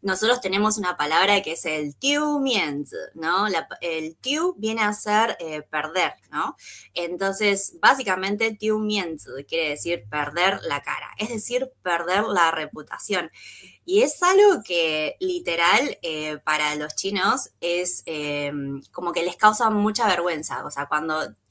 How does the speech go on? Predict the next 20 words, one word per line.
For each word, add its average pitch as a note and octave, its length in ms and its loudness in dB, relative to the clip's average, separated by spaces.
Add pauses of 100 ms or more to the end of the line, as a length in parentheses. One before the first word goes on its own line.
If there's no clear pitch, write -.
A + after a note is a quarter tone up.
(180)
dicen G#3 420 0
tiu B3+ 180 0
mienzi, A3+ 400 -2 (100)
es, F3 420 -2
es, F#3+ 200 -4 (140)
es F#3+ 200 -8
una G3 140 -4
situación G3 500 -4 (260)
en F3 160 -4
la E3 220 -2
cual G3 320 4 (180)
les E3 180 -6
causa, F#3+ 640 6
em, D3+ 680 -4 (100)
básicamente D#3+ 640 -6
vergüenza G#3 600 0 (200)
y G3+ 180 -2
tratan F#4+ 460 4
de B3+ 60 4
evi-, F3 240 0